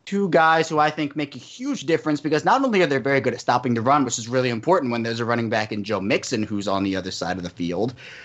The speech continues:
but when you look at, you know, the Ravens and their history with rookie quarterbacks, you know, Baker Baker Mayfield has had some success, uh, against them, but,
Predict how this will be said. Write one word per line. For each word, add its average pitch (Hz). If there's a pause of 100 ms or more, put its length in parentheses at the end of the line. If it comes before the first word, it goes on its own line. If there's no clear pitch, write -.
(440)
but 220
when 233
you 233
look 294
at, -
you 196
know, 214
the 170
Ravens 208
and 196
their 185
history 190
with 175
rookie 160
quarterbacks, 147
you 120
know, 117
Baker 160 (300)
Baker 180
Mayfield 160
has 143
had 135
some 143
success, 247
uh, 156
against 139
them, 143
but, 139